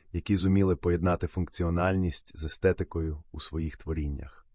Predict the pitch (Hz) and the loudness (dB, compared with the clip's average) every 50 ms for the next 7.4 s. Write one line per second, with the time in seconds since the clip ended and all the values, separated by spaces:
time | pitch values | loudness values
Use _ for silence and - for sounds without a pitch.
0 | _ - 95 117 135 127 - - 123 113 107 - - 120 120 113 110 101 90 104 | _ 2 6 6 6 6 6 6 6 8 8 8 10 10 10 12 10 8 8 6
1 | 98 107 117 113 107 104 101 101 104 101 - - 107 101 - - 92 92 92 90 | 6 6 8 8 8 6 6 6 4 4 4 6 4 4 4 2 0 0 2 2
2 | 90 85 80 92 92 98 95 90 87 85 82 82 76 87 82 78 85 82 82 78 | 0 2 2 2 2 4 4 4 2 2 0 0 0 -2 -2 -2 0 0 0 2
3 | 92 98 95 85 78 73 73 73 73 - _ _ _ _ _ - - _ _ _ | 2 4 2 2 0 -4 -4 -6 -6 -8 _ _ _ _ _ -20 -20 _ _ _
4 | - - 101 104 107 92 101 98 - 117 110 104 - 101 92 92 101 95 95 92 | 0 2 4 4 4 4 2 2 6 6 6 6 6 2 2 2 2 2 2 0
5 | 87 87 82 85 90 90 90 85 82 98 98 101 - - - 85 80 - - 80 | 0 0 0 0 0 0 0 2 4 4 4 4 4 0 -4 -4 -4 -2 -4 -4
6 | 82 78 - - 78 73 82 87 87 85 82 78 - - 78 76 - - 80 78 | -4 -4 -4 -6 -6 -4 -2 -2 -2 -2 -4 -4 -6 -6 -8 -8 -6 -6 -6 -6
7 | 73 71 71 69 69 69 69 | -6 -6 -8 -8 -10 -10 -12